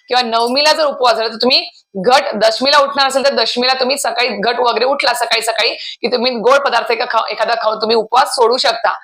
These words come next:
अशा पण तुम्ही नऊ दिवसाचे उपवास हे शो-, सोडू शकता, कारण की आपल्याला नवमीला तुम्ही उपवास धरू शकता नऊ दिवसाचे सोडताना,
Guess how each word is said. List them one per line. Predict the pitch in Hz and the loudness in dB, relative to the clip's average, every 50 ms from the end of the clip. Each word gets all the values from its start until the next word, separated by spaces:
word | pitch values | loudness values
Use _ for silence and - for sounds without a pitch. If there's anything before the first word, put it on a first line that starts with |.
| - _ _ _ - | -16 _ _ _ -8
अशा | 233 220 - 302 | -4 0 0 2
पण | 294 285 247 208 | 2 2 0 0
तुम्ही | 254 254 254 | -2 -2 0
नऊ | 254 262 294 | 0 0 0
दिवसाचे | 277 262 233 - 240 233 - 262 | 0 -2 -2 -2 -2 0 0 0
उपवास | 247 220 - - 226 247 254 - 233 | -2 -2 0 2 2 2 2 2 0
हे | 254 - - - - - - | -2 -2 -2 -6 -14 -10 -6
शो-, | - - 285 285 277 254 - | -2 2 2 4 2 2 0
सोडू | - 269 269 285 302 | 2 2 2 2 2
शकता, | 294 277 220 196 214 | 0 -2 -2 0 0
कारण | 208 208 - 247 247 | 0 2 2 0 0
की | 226 262 285 330 320 - - - - _ | -2 -2 -2 -2 -4 -6 -12 -16 -10 _
आपल्याला | - 220 226 240 254 262 254 | -2 0 2 2 0 0 0
नवमीला | 247 247 254 262 277 294 302 | 0 0 0 0 2 0 0
तुम्ही | 302 294 285 285 285 | 0 0 -2 -4 -4
उपवास | - 277 269 269 262 | -2 2 4 4 4
धरू | 220 247 247 | 4 2 0
शकता | 262 262 - 262 269 | -2 -2 -4 -2 -2
नऊ | 262 240 220 233 247 269 | -2 -2 0 0 0 0
दिवसाचे | 226 226 - 254 220 233 285 | 0 -2 -4 -4 -2 -2 -2
सोडताना, | 294 - 294 277 - - 247 214 202 196 175 | 0 2 2 2 2 2 0 0 -2 -4 -6